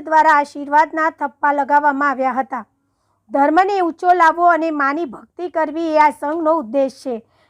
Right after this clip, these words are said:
એકાવન બ્રાહ્મણો તેમજ ચારસો પચાસ જેટલા લોકોએ અમદાવાદથી શરૂ કરેલી પદયાત્રા મા અંબાના દર્શન કરી પૂર્ણ થઈ છે.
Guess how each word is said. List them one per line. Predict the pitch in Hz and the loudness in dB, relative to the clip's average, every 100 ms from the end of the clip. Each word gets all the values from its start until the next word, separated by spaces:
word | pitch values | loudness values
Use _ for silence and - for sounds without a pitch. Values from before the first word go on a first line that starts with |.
| - | -6
એકાવન | 294 - 349 349 392 370 | -6 -2 2 4 2 2
બ્રાહ્મણો | 320 311 330 339 349 | 2 2 2 2 0
તેમજ | 330 311 311 - | -2 -2 -4 -2
ચારસો | 285 269 302 | -4 -2 -6
પચાસ | 294 262 302 330 339 | -6 -4 2 2 0
જેટલા | 320 - 311 285 | -6 0 2 2
લોકોએ | 254 247 320 320 277 | 0 -2 -2 0 -2
અમદાવાદથી | 262 277 269 285 285 349 | 0 -2 0 -2 -4 -10
શરૂ | - 285 294 | -6 -6 -6
કરેલી | 285 294 294 330 330 | -4 -4 -2 -4 -6
પદયાત્રા | 285 262 269 269 320 277 220 _ _ _ 277 | -6 -2 0 0 0 -2 -4 _ _ _ -2
મા | 294 294 | 2 4
અંબાના | 294 311 381 370 359 | 2 2 2 2 0
દર્શન | 302 277 - 339 311 | 0 -2 -4 -6 0
કરી | 320 330 | 0 -2
પૂર્ણ | - 311 302 277 | -6 -4 -4 -4
થઈ | 269 254 | -6 -10
છે. | 233 262 | -8 -12